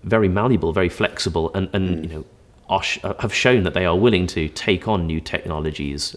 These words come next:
Speaker 1: and, and embrace them. And, you know,
Speaker 2: Mm.
Speaker 1: you only see the rise of things like Minecraft and Roblox and things like that to say people can grasp new technology and they can get their
Speaker 2: Yeah.
Speaker 1: heads around it and they can work with it. Um, and
Speaker 2: Yeah.
Speaker 1: those are the youth that we need to tackle. It's, it's your, probably your,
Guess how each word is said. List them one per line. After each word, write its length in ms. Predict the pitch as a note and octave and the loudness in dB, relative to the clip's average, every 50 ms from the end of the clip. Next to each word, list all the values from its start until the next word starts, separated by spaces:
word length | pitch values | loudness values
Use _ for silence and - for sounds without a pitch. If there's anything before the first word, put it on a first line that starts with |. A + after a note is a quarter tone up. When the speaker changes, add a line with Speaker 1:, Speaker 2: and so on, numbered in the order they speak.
| - | -8
Speaker 1:
and, 240 | - E2 D#2+ D#2 D#2 | -6 -4 -4 -4 -6
and 100 | - F2 | -4 -4
embrace 520 | F2 F2 D#2 - F2 E2+ G#2 A#2 - - - | -4 -4 -2 -2 -2 0 0 0 -2 -4 -8
them. 220 | - - D2 D2 D#2 | -8 -8 -8 -8 -8
And, 140 | D#2+ D#2 - | -8 -8 -6
you 120 | - F2+ E2+ | -6 -4 -4
know, 60 | E2+ E2 D#2 | -4 -4 -6
Speaker 2:
Mm. 120 | D2 - | -8 -6
Speaker 1:
you 60 | - - | -4 -2
only 100 | F#2+ F2+ | -2 -2
see 140 | - - G2+ | -2 -2 -2
the 100 | E2+ E2 | -2 0
rise 340 | F2 F2 F2+ F#2 F#2 E2+ | 0 0 2 2 0 0
of 80 | D#2+ D2 | -2 -4
things 260 | - E2 D#2 D#2 D2+ | -4 -4 -4 -4 -6
like 120 | - C2+ - | -8 -8 -6
Minecraft 580 | - E2+ F2 F#2 F#2 - - - - - - | -4 -2 -2 -2 -4 -4 -6 -10 -10 -8 -8
and 120 | D#2 D2 D2+ | -6 -4 0
Roblox 540 | D#2+ F2+ F#2 - - - - - - - | 2 2 2 0 -2 -6 -8 -10 -12 -12
and 100 | - D2+ C#2+ | -10 -8 -8
things 220 | F#2+ F2 E2 E2+ | -6 -6 -6 -6
like 120 | - C2+ - | -6 -4 -4
that 240 | - F#2+ - - - | -4 -4 -4 -6 -8
to 80 | - | -10
say 180 | F2 - F2 E2 - - - - - - - - - - - | -6 -6 -6 -6 -6 -10 -18 -20 -20 -20 -20 -20 -20 -8 -4
people 160 | - - - | -2 -2 0
can 120 | A#2 G2 F2 | 0 0 0
grasp 420 | D#2+ F2+ F2+ A2 - - - - | 0 0 0 -2 -2 -6 -8 -6
new 160 | - D#2 D#2 | -6 -6 -6
technology 640 | D2+ - - - - E2+ D2+ C#2+ D2 D2 - D2 D#2+ - - - | -6 -6 -8 -8 -8 -8 -8 -8 -8 -8 -8 -8 -10 -12 -14 -12
and 100 | - G2+ | -8 -4
they 80 | A2 A2+ | -4 -2
can 80 | A2 F#2 | -2 0
get 160 | E2+ A#2 A2+ | 0 0 0
their 100 | D#2 D2+ | 0 0
Speaker 2:
Yeah. 60 | D2+ | 0
Speaker 1:
heads 140 | E2 D#2+ D#2 | -2 -2 -4
around 260 | D#2 D2 C#2+ C#2+ D2+ | -4 -6 -4 -6 -6
it 60 | - - | -6 -4
and 80 | E2+ | -4
they 60 | E2 | -4
can 180 | E2+ - D#2 D2 | -4 -4 -4 -4
work 300 | E2 F#2 F#2 F#2+ - - | -2 -2 -4 -4 -4 -2
with 100 | G#2 G2+ | -2 0
it. 280 | C#3 D#3+ - - - - | 0 -2 -4 -8 -16 -12
Um, 280 | - F2+ E2+ E2 E2+ - - | -8 -6 -4 -4 -4 -4 -2
and 140 | G2+ F#2 F2 | -2 -2 -2
Speaker 2:
Yeah. 60 | D#2 D2+ - | -4 -6 -8
Speaker 1:
those 300 | - G2+ G#2 A2+ A#2 G#2 | -4 2 4 4 4 4
are 40 | F#2 | 2
the 80 | F2 | 0
youth 200 | E2+ F2 F#2 F2+ | -2 -2 -2 -4
that 80 | - - | -4 -6
we 80 | E2+ | -6
need 140 | F2 E2+ E2+ | -4 -6 -6
to 60 | - | -8
tackle. 380 | - - G#2 F#2+ - - C2+ D2 | -8 -8 -8 -6 -6 -6 -4 -2
It's, 220 | F2 - - - | -2 -4 -4 -6
it's 200 | - - - - - | -8 -8 -6 -4 -2
your, 100 | G2 F#2+ | -2 -2
probably 400 | - - D#3 D3+ G2 - D2+ C#2 | -2 0 2 2 2 2 0 -2
your, 280 | C#2+ D#2+ F2+ D#2+ D#2+ | 0 0 0 -2 -2